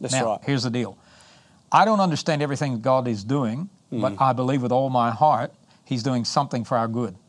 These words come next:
Speaker 2: For we know
Speaker 1: Absolutely.
Speaker 2: that in everything,
Speaker 1: Absolutely.
Speaker 2: everything, God works for the good of those who love him, who are called according to his purpose.
Speaker 1: Yeah.
Speaker 2: And so I believe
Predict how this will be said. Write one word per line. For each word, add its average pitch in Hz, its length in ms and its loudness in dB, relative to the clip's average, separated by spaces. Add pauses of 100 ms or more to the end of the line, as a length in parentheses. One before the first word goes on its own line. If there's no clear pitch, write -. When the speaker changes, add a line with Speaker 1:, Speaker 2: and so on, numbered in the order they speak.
(220)
Speaker 2:
For 131 160 -4
we 135 100 0
know 143 40 6
Speaker 1:
Absolutely. 123 540 2
Speaker 2:
that 113 60 -4
in 175 60 2
everything, 131 680 -4
Speaker 1:
Absolutely. 127 600 0
Speaker 2:
everything, 151 560 -2
God 139 260 2
works 170 240 -2
for 208 140 -2
the 160 80 0
good 120 180 -2
of 131 60 -2
those 120 260 -2
who 151 100 -2
love 180 300 -2
him, 107 140 -6 (560)
who 165 120 2
are 185 60 2
called 139 280 0
according 131 360 -4
to 139 140 -4
his 139 240 -6 (720)
purpose. - 440 -8 (220)
Speaker 1:
Yeah. 110 280 -4
Speaker 2:
And 127 120 -2
so 147 120 6
I 185 180 6
believe 156 540 0